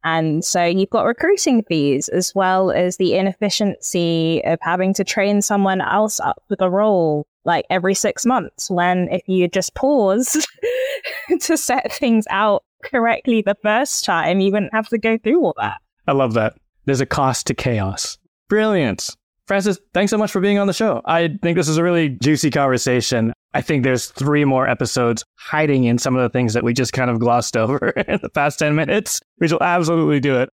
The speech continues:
Speaker 2: In the meantime, if folks wanna learn more about you and, you know, sign up to that newsletter, like, where can they find you?
Speaker 1: You can find me at The Notion Bar on all platforms. I hang out on LinkedIn a lot these days. So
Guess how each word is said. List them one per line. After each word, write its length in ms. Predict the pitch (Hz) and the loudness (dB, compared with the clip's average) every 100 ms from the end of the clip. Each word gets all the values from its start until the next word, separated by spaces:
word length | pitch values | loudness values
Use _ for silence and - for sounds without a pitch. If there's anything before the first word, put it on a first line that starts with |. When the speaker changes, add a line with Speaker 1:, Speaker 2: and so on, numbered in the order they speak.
| - | -4
Speaker 2:
In 80 | 175 | 0
the 60 | |
meantime, 600 | 185 214 202 196 190 180 - | 2 2 2 0 0 0 2
if 180 | 175 | 0
folks 300 | - 202 196 | 0 -2 0
wanna 160 | 196 185 | 0 2
learn 160 | 190 175 | 2 2
more 220 | 175 175 | 2 2
about 320 | 165 170 156 | 2 2 2
you 520 | 156 160 160 156 160 - | 2 2 2 2 0 -2
and, 280 | - 139 143 - - | -2 0 0 -4 -4
you 120 | 151 | -2
know, 160 | 135 139 | 0 -2
sign 180 | - 165 | -2 -2
up 100 | 156 | 0
to 80 | 156 | 0
that 140 | 135 | 2
newsletter, 480 | 156 156 165 165 156 _ | 2 2 2 2 0 _
like, 100 | 143 | 0
where 120 | 156 | 0
can 120 | 196 185 | 0 0
they 80 | |
find 220 | 151 143 107 | 0 0 -2
you? 80 | - _ _ _ _ | -6 _ _ _ _
Speaker 1:
You 180 | 240 269 | 0 0
can 220 | 277 262 | 0 -2
find 420 | 247 240 240 240 226 | 0 0 2 0 0
me 280 | 220 220 - | 0 0 -2
at 120 | 202 - - | -6 -4 0
The 60 | |
Notion 420 | 214 202 220 247 233 | 2 2 0 0 2
Bar 340 | 247 262 277 285 | 2 2 0 -4
on 320 | - 208 202 190 | -2 0 2 2
all 460 | 185 196 185 185 - | 2 2 0 -2 -4
platforms. 1040 | 240 - - 269 269 262 262 269 269 - | -6 -6 0 2 4 2 2 2 0 -4
I 100 | - | -4
hang 260 | 208 220 208 | -2 0 0
out 320 | 202 208 202 - | 2 0 -2 -2
on 140 | 202 | 0
LinkedIn 720 | 202 202 - - 214 220 220 214 | 2 0 -4 -2 2 2 2 2
a 120 | 208 | 2
lot 260 | 226 233 - - | 2 0 -2 -2
these 300 | 226 233 - | 0 0 0
days. 480 | 220 226 220 233 | 0 2 2 0
So 260 | - 190 185 | 0 0 0